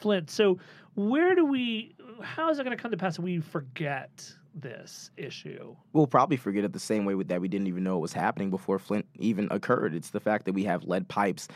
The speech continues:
Speaker 2: and infrastructures for every, probably every urban city in the United States of America. Like, there are lead pipes that are still here, so the first thing is to dig them up. Get rid of the lead pipes, and then you can kinda start to talk about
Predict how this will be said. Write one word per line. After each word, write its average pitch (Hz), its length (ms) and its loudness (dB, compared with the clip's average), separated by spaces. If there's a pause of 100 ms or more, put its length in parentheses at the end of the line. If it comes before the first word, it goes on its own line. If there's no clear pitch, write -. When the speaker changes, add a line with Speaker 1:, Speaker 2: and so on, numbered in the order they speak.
(160)
Speaker 2:
and 104 240 0 (380)
infrastructures 127 580 2
for - 200 -4
every, 107 420 2 (180)
probably 165 380 6
every 120 240 4
urban 90 260 4
city 80 200 -2
in 78 60 0
the 85 60 0
United 95 200 0
States 113 120 -8
of 123 80 0
America. - 400 0
Like, 110 160 -2
there 160 180 6
are 131 140 6
lead 120 240 4
pipes 120 280 2
that 101 100 0
are 101 60 0
still 110 200 2
here, 113 160 4
so 110 100 -4
the 104 80 0
first 110 300 0
thing 101 160 2
is 90 120 0
to - 120 -6
dig 92 380 -2
them 78 180 -2
up. - 240 -8 (540)
Get 131 220 6
rid 123 160 8
of 117 100 4
the 110 80 6
lead 104 240 4
pipes, 87 400 0
and 92 100 -2
then 101 80 -2
you 104 80 -2
can 98 120 -4
kinda 101 200 0
start 92 220 0
to - 60 -6
talk 90 260 -2
about 92 320 0